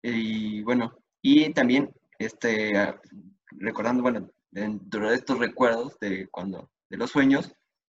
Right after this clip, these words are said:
también decía que parece ser que los sueños están compuestos sobre todo de recuerdos inmediatos,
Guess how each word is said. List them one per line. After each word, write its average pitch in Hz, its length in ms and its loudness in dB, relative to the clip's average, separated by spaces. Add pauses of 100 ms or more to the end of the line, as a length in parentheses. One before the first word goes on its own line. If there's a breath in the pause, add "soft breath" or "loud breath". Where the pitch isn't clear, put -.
(440 soft breath)
también 127 400 2
decía 131 380 0
que 135 100 0
parece 123 260 0
ser 139 160 -2
que 135 100 -2
los 120 160 0
sueños 135 300 0
están 123 220 -2
compuestos 123 540 -4
sobre 98 200 -8
todo 117 260 -2
de 107 200 -4 (100)
recuerdos 123 580 -2
inmediatos, 101 760 -2